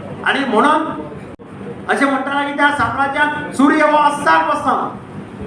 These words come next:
त्या साम्राज्याची परिस्थिती आज कितें जाली ती पळया. आनी म्हणून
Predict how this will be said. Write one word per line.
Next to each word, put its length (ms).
त्या 80
साम्राज्याची 800
परिस्थिती 460
आज 220
कितें 140
जाली 240
ती 100
पळया. 180
आनी 160
म्हणून 280